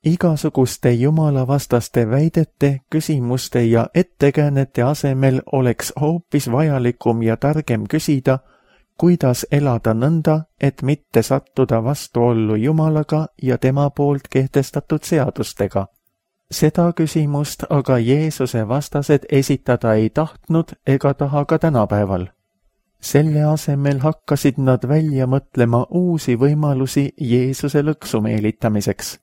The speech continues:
See oli hädavajalik selleks, et Jeesust surma mõistes mitte rahva silmis ise süüdlasteks osutuda. Herodese partei esindajad olid Jeesusele üles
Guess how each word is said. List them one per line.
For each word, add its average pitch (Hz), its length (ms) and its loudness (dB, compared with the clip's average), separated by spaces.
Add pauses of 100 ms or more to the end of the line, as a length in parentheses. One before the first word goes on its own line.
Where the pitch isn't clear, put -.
(560)
See 156 380 0
oli 131 280 4
hädavajalik 117 840 0
selleks, 160 600 -2 (120)
et 135 240 -2
Jeesust 127 600 0
surma 151 380 0
mõistes 143 600 -2 (340)
mitte 120 440 0
rahva 147 420 0
silmis 131 580 0
ise 151 300 2
süüdlasteks 110 760 0
osutuda. 104 540 -2 (760)
Herodese 143 720 2
partei 143 720 2
esindajad 143 800 0
olid 131 360 2
Jeesusele 131 680 0
üles 139 300 0